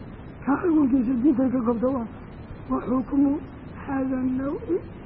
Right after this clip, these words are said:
noocan mutlaqa oo kana xukunkiisii waxa wey,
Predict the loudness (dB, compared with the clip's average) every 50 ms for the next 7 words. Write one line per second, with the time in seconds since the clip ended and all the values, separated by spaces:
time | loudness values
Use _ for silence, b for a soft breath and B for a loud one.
0 | -14 -2 2 4 4 4 4 2 0 0 2 4 4 4 4 4 4 4 2 0
1 | -2 -2 -4 -6 -6 -8 -12 -14 -14 -14 -12 -4 0 2 2 2 4 2 2 2
2 | 2 2 2 2 2 4 2 4 4 4 4 4 4 4 2 2 0 0 -2 0
3 | 0 0 -2